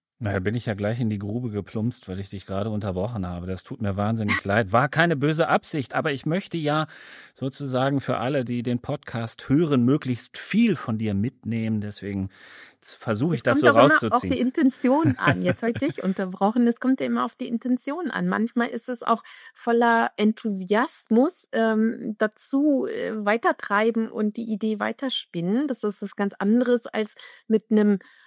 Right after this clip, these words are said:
Speaker 2: äh, mit einer anderen Intention, „Ja, aber das funktioniert nicht, das geht nicht“ und so weiter, ähm, reinzugrätschen.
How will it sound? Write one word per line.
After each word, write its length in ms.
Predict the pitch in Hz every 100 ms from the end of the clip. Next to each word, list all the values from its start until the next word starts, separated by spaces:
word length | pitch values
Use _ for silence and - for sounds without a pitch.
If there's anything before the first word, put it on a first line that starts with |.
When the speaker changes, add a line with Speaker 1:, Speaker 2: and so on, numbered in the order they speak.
| _ _
Speaker 2:
äh, 280 | 214 202 202
mit 240 | 196 185
einer 160 | 208 220
anderen 280 | 240 285 208
Intention, 800 | 202 202 208 196 - 202 202 196
„Ja, 220 | 185 -
aber 300 | - 202 208
das 180 | 185 -
funktioniert 720 | 226 202 - 208 202 220 -
nicht, 200 | 202 -
das 120 | 190
geht 220 | - 196 214
nicht“ 160 | 190
und 160 | 190 180
so 60 | 180
weiter, 380 | 185 190 185 -
ähm, 240 | 165 165
reinzugrätschen. 920 | 170 160 170 - 175 - 180 - -